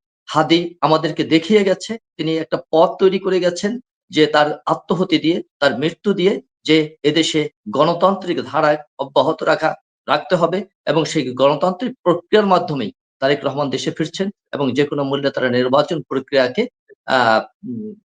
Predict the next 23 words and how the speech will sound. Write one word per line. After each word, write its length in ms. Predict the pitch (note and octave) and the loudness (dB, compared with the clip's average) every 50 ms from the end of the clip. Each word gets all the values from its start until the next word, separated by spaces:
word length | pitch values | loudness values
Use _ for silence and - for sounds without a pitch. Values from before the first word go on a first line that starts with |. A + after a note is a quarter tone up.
| _ _ _ _ _ _ _ _ - | _ _ _ _ _ _ _ _ 0
আহ, 220 | C#3+ C3+ C3 B2+ | 2 2 2 4
তারা 200 | C3 C#3 B2+ B2 | 4 2 2 2
এগিয়ে 360 | - E3 E3 D#3+ E3 D#3 C3+ | 4 2 4 4 4 4 2
নেবে। 200 | G#2+ G#2 G2+ G2 - _ _ _ _ _ _ _ - | 2 -2 -6 -10 -12 _ _ _ _ _ _ _ -2
এবং, 300 | D#3 D#3+ F3 F#3 F#3 F#3 - _ _ _ _ _ _ - | 0 0 0 0 -2 -4 -8 _ _ _ _ _ _ -4
আহ, 240 | D#3 D3+ D#3 D3 - | 0 0 0 2 2
আগে 320 | E3 F3 G#3+ G3+ A#3 A#3 | 2 0 2 4 2 2
যেমন 220 | G3+ A3 G#3 A3 | 4 2 0 0
সরকার 440 | G#3+ - - G#3+ G3 G3 - G3+ F#3+ | 0 0 0 0 0 2 2 0 2
ব-, 320 | F3 F3 F3+ F3+ E3+ - - - | 4 4 4 4 2 -2 -6 -8
ব-, 140 | - - D3 - | -6 -8 -2 0
বরাবর 360 | D#3+ E3 F3+ F#3 F3+ F#3 E3+ | 2 4 4 4 4 2 2
বিএনপি 340 | D#3 - E3 E3 E3 D#3+ E3 | 2 0 -2 -4 -4 -6 -8
কে 120 | - - - | -6 -2 0
রাষ্ট্রবিরোধী 680 | D3+ - - - - D3+ - - C#3+ D3 D3 C#3+ C#3 | 0 -2 -2 -4 -8 -8 -8 -6 -8 -8 -4 -4 -4
একটি 200 | C#3+ - - C3+ | -4 -4 -6 -8
ফ্রেমে 400 | - _ - C#3+ C#3 C#3 C#3 C3 | -10 _ 0 0 0 2 0 -2
উপস্থাপন 480 | B2+ B2+ C#3 - - - D3 - C3 B2+ | -4 -4 -6 -10 -10 -8 -8 -6 -6 -6
করেছেন, 400 | C3 B2+ B2 B2 B2 - A#2+ B2+ - _ _ _ _ _ _ _ - | -4 -4 -4 -4 -6 -8 -12 -12 -14 _ _ _ _ _ _ _ 0
তারেক 280 | D3+ E3 G3+ G#3 G#3 | 0 2 2 0 0
রহমান 320 | F#3 F#3+ F#3 F#3 F#3 F3+ F3+ | 0 0 2 0 0 -2 -2
এবার 340 | F3 - D#3 D3+ D#3 D3+ | -2 -2 0 2 2 2
সেই 260 | D3 - - D3+ C#3 | 0 0 -4 -6 -6